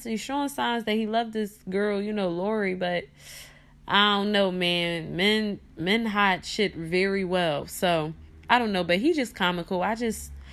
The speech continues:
I just found that funny. Just wanted to talk about that. Like, I don't know if y'all Future fans or not, but he just say some stuff. Every day is some, is some new shit with him. He's hilarious. I know y'all are familiar with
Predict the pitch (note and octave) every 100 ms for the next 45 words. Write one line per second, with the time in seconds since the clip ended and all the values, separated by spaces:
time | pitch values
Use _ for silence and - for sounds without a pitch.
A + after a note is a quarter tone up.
0 | - - - D#4+ D4+ C4 A3 G3+ F#3 F#3
1 | F#3 F#3+ F#3+ G3 F#3+ F3 E3+ G3 F3 E3+
2 | E3 E3 E3+ E3+ - E3 E3 E3+ E3+ E3
3 | D#3+ D#3+ D#3+ - F#3 - E3 E3+ E3+ E3
4 | D#3+ D#3+ D#3 - D#3+ - - - - -
5 | - - - C#4 E4+ D4 A#3+ - A3 G#3
6 | F3+ D#3+ G3+ F3+ E3 A3 B3 G#3+ G#3 F3+
7 | F3+ - F#3+ F3+ - E3 F#3 F#3 G3 -
8 | F3+ C3 E3 D#3+ D#3+ F3 A3 F#3+ E3+ D#3+
9 | D#3+ F3+ - - - - - - _ -
10 | - - _ - - - - - - A#3
11 | A#3+ B3 A#3+ A3+ A3 G#3 - - G3+ G3+
12 | - G3+ G3 G3 F#3+ F#3 F#3 F3 F3+ F#3
13 | F#3 F#3 -